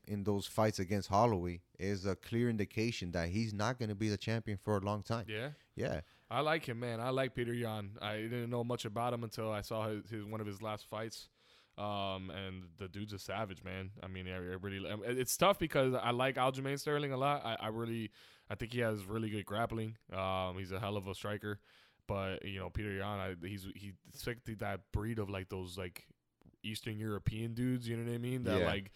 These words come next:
Speaker 1: those
Speaker 2: they
Speaker 1: bear
Speaker 2: just
Speaker 1: fighters.
Speaker 2: bathe, yeah, they, like, bathe in, like, ice water and, like, you know, just spoon feed yogurt to bears and shit while they're, you know, hanging
Speaker 1: Weird
Speaker 2: on
Speaker 1: shit,
Speaker 2: their living
Speaker 1: bro.
Speaker 2: room couch with their grandma, like, that kind of shit. Like, that, that's what that guy reminds me of, man. So it's,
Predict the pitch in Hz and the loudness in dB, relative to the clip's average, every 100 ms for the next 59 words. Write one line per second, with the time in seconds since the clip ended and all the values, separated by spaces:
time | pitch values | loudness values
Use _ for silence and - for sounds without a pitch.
0 | - 98 95 113 113 117 113 123 117 127 | -2 2 2 4 8 8 10 10 10 8
1 | 117 131 135 117 113 117 104 113 113 123 | 4 4 6 6 2 0 0 2 2 2
2 | 127 123 120 113 110 - 113 117 135 127 | 2 0 0 0 -2 0 0 2 4 6
3 | 123 123 120 117 113 110 104 104 - - | 6 6 2 2 0 0 0 -4 -12 -20
4 | - _ - 110 104 101 101 98 107 101 | -20 _ -6 -2 0 0 0 0 -4 -6
5 | - _ _ - - - - 113 120 113 | -10 _ _ -16 -6 0 2 2 0 -2
6 | 113 113 107 104 110 113 110 110 - 107 | 0 0 -2 -2 2 2 2 -2 -4 -2
7 | 107 110 117 113 113 - 120 117 110 104 | 0 2 2 0 -2 0 0 2 2 2
8 | 104 104 101 104 95 95 110 110 113 113 | 0 -2 -4 -4 -4 -4 4 6 6 6
9 | 110 107 113 - 110 104 117 - 107 90 | 2 2 2 2 0 0 -2 -2 -4 -4
10 | 101 110 110 113 107 113 120 120 123 - | -2 0 2 0 0 -2 0 -2 -2 -2
11 | 131 123 113 - - - - - 117 117 | -2 0 -4 -6 -16 -20 -14 -4 -2 -2
12 | 127 127 110 113 107 101 101 110 101 90 | -2 -2 -2 0 0 0 0 -2 -2 -4
13 | 90 92 95 98 98 92 71 101 - - | -4 -4 -6 -4 -4 -4 -4 -6 -8 -10